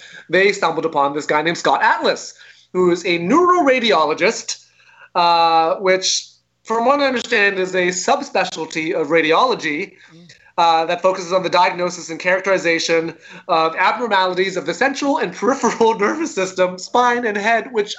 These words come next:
I can't help but notice has nothing to do with infectious diseases. Um, <laughs> that'd be like getting a foot doctor to cure your cancer,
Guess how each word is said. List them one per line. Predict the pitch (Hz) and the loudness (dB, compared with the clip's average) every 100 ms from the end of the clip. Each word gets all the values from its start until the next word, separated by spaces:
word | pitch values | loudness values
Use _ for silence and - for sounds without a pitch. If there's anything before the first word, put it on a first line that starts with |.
| 208 | -2
I | 214 | -2
can't | - 349 392 | -2 0 0
help | 240 254 | 0 0
but | 226 185 | -2 0
notice | 180 180 | 0 0
has | 175 196 | -4 -2
nothing | 302 302 226 | 0 0 -4
to | 220 | 0
do | 202 | 2
with | 190 | 0
infectious | 185 180 175 165 | 0 -2 -2 -6
diseases. | - 143 139 123 - - - | -16 -6 -6 -6 -18 -10 0
Um, | 165 165 165 160 _ _ | 4 4 2 -4 _ _
<laughs> | _ _ | _ _
that'd | 247 240 - - - - - - - - 247 254 254 240 214 202 269 | -8 -4 -4 -6 -12 -14 -20 -20 -20 -14 -10 -6 -4 -4 -4 -2 0
be | 320 | 0
like | 349 320 - - 554 554 427 311 | 0 -2 -4 -12 -10 -8 -8 -2
getting | 285 294 | 0 2
a | 277 | 0
foot | - 311 - | 0 -2 0
doctor | 196 175 170 | 0 0 -6
to | 180 | -6
cure | 226 | -4
your | 214 | -2
cancer, | 190 175 160 - - | -2 -2 -4 -6 -18